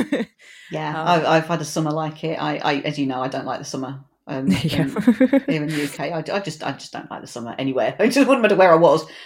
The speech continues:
Speaker 1: Um, yeah, I, I struggle in the summer. Um, so yeah, I've had a little bit of a break myself.
Speaker 2: Yeah, no, it's good. It is good. And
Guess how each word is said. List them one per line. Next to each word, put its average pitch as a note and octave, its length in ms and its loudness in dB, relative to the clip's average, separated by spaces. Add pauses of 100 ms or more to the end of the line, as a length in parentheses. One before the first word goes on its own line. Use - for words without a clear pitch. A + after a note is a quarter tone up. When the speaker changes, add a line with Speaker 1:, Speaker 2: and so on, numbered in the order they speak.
(140)
Speaker 1:
Um, E3 320 0
yeah, - 160 2 (120)
I, D#3 100 2
I E3 100 4
struggle E3+ 340 0
in D3+ 60 0
the D#3 60 -2
summer. D3 360 -2 (120)
Um, D#3 360 -6
so - 160 -8
yeah, - 280 -4
I've - 100 -2
had C#3 120 -2
a D3 40 0
little D#3+ 220 -2
bit D#3 80 -6
of - 80 -8
a C3+ 40 -10
break - 200 -2
myself. C3+ 360 -4 (600)
Speaker 2:
Yeah, D3 200 -2 (140)
no, G#3+ 220 2
it's F#3+ 180 -2
good. D3 240 -6 (100)
It F3 140 -2
is E3+ 140 -4
good. D#3+ 260 -12
And D#3+ 260 -10